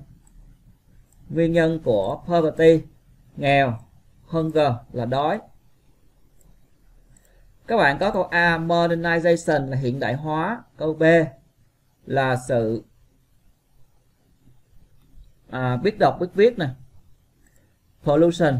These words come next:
ô nhiễm. Overpopulation là sự đông đúc các bạn, sự đông đúc chật chội. Thì theo nghĩa của câu, trong vài đất, đất nước là nguyên nhân của đói nghèo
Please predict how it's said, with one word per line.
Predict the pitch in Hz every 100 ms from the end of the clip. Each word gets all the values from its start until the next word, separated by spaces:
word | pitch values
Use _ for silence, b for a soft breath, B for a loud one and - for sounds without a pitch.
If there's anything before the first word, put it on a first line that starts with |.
| -
ô | 156 156
nhiễm. | 147 117 113 - _ _ -
Overpopulation | 170 165 156 139 123 - 156 151 156 156 160 139 120 - - -
là | 131 123 117
sự | 113 104
đông | 139 139
đúc | 175 208
các | 208
bạn, | 160 - - -
sự | - 87 57 - _
đông | - 139 135
đúc | 202 -
chật | 131 -
chội. | - 95 73 82 - b b b _
Thì | 160 147 - - -
theo | 185 180
nghĩa | 170 139
của | -
câu, | 170 175 165 160
trong | 170 165
vài | 143 135
đất, | 165 - _ _ -
đất | 180 190
nước | 185 208 247 - _ -
là | 131 143 139
nguyên | 143 165
nhân | 170 165 160 147
của | 127
đói | 147 190
nghèo | 165 135 127